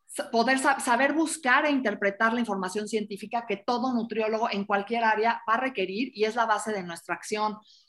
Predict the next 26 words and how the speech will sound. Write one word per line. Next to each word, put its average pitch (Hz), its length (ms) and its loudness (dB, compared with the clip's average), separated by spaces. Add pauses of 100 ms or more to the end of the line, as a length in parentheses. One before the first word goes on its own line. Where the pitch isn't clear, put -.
(120)
Eh, 202 300 2
por 214 140 2
ejemplo, 247 760 -2
consejería 214 760 0
y 233 60 2
promoción 202 420 -4
de 208 120 -4
cambio 208 240 -2
de 190 80 -4
conducta, 185 500 -6
que 202 140 -2
debería 208 320 2
de 233 80 0
ser 233 180 -6
central 226 640 0
en 190 100 -6
cualquier 208 360 -2
intervención 202 560 -6
nutricia, 208 560 -8
¿no? 196 100 -8
Entonces, 226 300 -4
enseña 269 340 -2
proceso 269 320 -4
de 247 60 4
atención 214 400 -6
nutricia, 226 600 -6